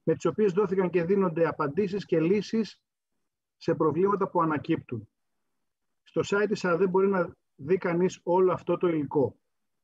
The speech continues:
Ε, στη συνέχεια θα αναφερθώ ενδεικτικά σε κάποιες από αυτές τις ερωταπαντήσεις και αν θέλει κάποιος μπορεί να σημειώσει τις σχετικές, τους σχετικούς αριθμούς.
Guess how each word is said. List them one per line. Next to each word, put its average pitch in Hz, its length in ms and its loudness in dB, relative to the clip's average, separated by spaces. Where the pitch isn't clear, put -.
Ε, 147 520 2
στη - 300 -2
συνέχεια 190 640 0
θα 180 100 -4
αναφερθώ 170 420 -2
ενδεικτικά 202 460 -2
σε 190 120 -2
κάποιες 208 500 -4
από 170 160 -2
αυτές 185 340 0
τις - 440 -4
ερωταπαντήσεις 156 1080 -2
και 190 120 -2
αν 185 100 -2
θέλει 180 240 -2
κάποιος 170 300 -4
μπορεί 165 180 -2
να 170 80 0
σημειώσει 151 540 0
τις - 80 -20
σχετικές, 151 720 -2
τους - 100 -20
σχετικούς - 400 -4
αριθμούς. 131 640 0